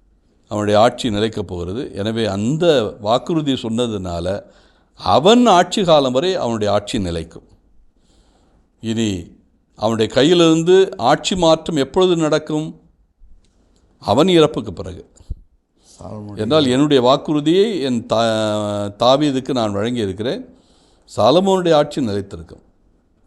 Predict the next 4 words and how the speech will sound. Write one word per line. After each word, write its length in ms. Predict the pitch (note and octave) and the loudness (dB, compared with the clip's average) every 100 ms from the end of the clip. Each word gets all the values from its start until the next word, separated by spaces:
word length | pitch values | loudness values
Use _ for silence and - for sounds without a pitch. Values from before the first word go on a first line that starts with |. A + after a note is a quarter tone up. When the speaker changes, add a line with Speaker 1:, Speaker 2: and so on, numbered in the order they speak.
| _ _ _ _ _ _ _ _ | _ _ _ _ _ _ _ _
Speaker 1:
பிரச்சனை 520 | - - - G#3+ G#3 | -8 -6 2 4 6
எப்போ 240 | D#3+ - F3 | 4 2 2
ஏற்படும் 400 | D3 C#3 B2 A2+ | 2 2 -2 -2
என்றால் 460 | G#2+ G#2 G#2 - | -2 -2 -2 -6